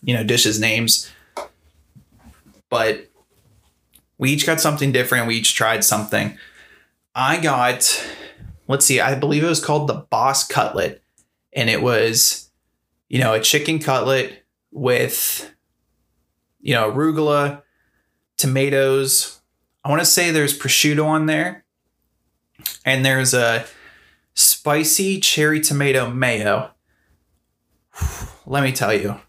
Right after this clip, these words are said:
all on, all on, um, a French bread here, or Italian bread. Let me tell you, s-, so freaking good. I, I needed more of it. And when I ordered, you know, people were getting, like,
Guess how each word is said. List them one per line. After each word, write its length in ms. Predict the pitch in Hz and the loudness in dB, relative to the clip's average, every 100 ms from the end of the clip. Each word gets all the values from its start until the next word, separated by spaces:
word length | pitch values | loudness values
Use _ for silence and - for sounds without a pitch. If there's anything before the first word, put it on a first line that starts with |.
| _ | _
all 160 | 135 160 | -2 0
on, 460 | 156 143 139 135 - _ - | 2 0 -2 -8 -14 _ -8
all 120 | 127 135 | -2 0
on, 160 | 131 | 2
um, 380 | 123 113 127 - _ - - | 0 -2 -6 -10 _ -8 -2
a 60 | |
French 300 | - 113 104 | 0 0 0
bread 200 | 104 98 | -2 -2
here, 340 | - 64 - _ _ _ _ _ _ _ | -2 -6 -8 _ _ _ _ _ _ _
or 120 | 127 | -2
Italian 380 | 107 104 123 107 | -2 0 0 0
bread. 320 | 98 92 - - _ _ _ _ - - - _ _ _ _ - | 0 -2 -4 -14 _ _ _ _ -20 -20 -20 _ _ _ _ -2
Let 120 | 143 | 0
me 100 | 147 | 0
tell 200 | 143 117 | 0 0
you, 320 | 101 107 - _ _ _ _ _ _ _ _ _ _ _ _ | 0 -2 -8 _ _ _ _ _ _ _ _ _ _ _ _
s-, 220 | - - - | -8 -8 -6
so 520 | - - - - 165 | 0 2 4 2 0
freaking 440 | 127 - 127 117 117 | 0 0 0 0 -2
good. 140 | 107 | 2
I, 400 | 117 120 120 151 _ _ - | 2 0 -4 -14 _ _ -6
I 120 | 143 | -2
needed 280 | 147 151 131 | 0 0 0
more 240 | 120 110 | -2 -2
of 80 | 98 | -2
it. 220 | 92 - - - - _ | -4 -6 -12 -20 -20 _
And 260 | 120 127 123 | -2 0 0
when 100 | 123 | 0
I 140 | 120 | 0
ordered, 440 | - 160 156 123 123 | 0 0 2 0 -2
you 580 | - - - - - 123 | -8 -18 -20 -14 -4 -2
know, 20 | |
people 240 | 170 185 | -2 0
were 120 | 170 | 0
getting, 380 | 135 135 131 110 | 0 0 0 -2
like, 360 | 107 101 - | -4 -4 -6